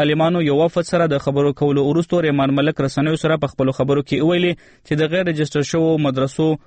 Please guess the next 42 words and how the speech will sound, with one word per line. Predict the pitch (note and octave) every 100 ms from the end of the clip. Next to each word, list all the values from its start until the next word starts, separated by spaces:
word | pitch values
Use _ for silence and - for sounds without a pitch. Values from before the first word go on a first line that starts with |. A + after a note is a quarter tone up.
| _ _ _ -
ختمولو | C#3 D3+ D3 E3+ E3
باندې | D#3+ E3 E3
به | E3 D#3
د | C#3
راروان | C3+ D3 D#3+ D#3+
کال | D#3+ D#3 C#3+
له | C#3
جنورۍ | C#3+ C#3+ D3 E3+ C#3
د | C3+ C#3
لومړۍ، | D3 D#3 D#3+ - C3
لومړۍ | C#3+ D#3+ F3+ D3
نیټې | C3 E3 E3+
څخه | E3+ E3+ -
کار | C#3+ -
شروع | D3 C#3
کوي. | D3 C#3+ C#3+ - - - _ D#3
نوموړي | F3+ G3+ F#3
زیاته | G#3 G3+ G3+
کړه، | G#3 F#3
په |
دې | E3+ F3
لړ | F3
کې | E3+
به | E3+ E3
دوی | E3+ F3
ته | E3
د | C#3
دغه | D3+ D3+ D3
هیواد | D3 D#3 D3+
د | C3+ C3
مذهبي | C3+ C#3 C3
عالمانو | C3+ C#3 D3 D3+ C#3+
ملاتړ | C3+ C3 C#3+ D#3
هم | F3+ F#3
ترلاسه | E3 C3 - C3+
وي. | C#3 - - _ D3+
د | E3 E3
کورنو | F#3 G3 F#3+
چارو | F3+ F3+ F3 C#3+
وزیر | D3 D#3 E3+
ویلي | F3+ F3+ E3+
چې | D#3+